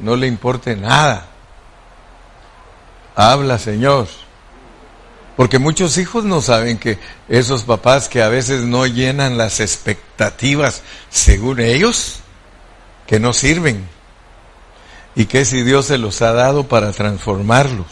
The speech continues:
Dice, "Ese es mi papá tan frío que es. Ah, pero vieran mi mamá. <laughs> Mi mamá tan chula.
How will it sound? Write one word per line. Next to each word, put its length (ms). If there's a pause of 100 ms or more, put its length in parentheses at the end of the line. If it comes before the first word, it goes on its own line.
(3000)
Dice, 340
"Ese 140
es 80
mi 120
papá 440
tan 240
frío 680
que 360
es. 260
Ah, 340
pero 220
vieran 380
mi 120
mamá. 640
<laughs> 40 (1080)
Mi 140
mamá 340
tan 320
chula. 960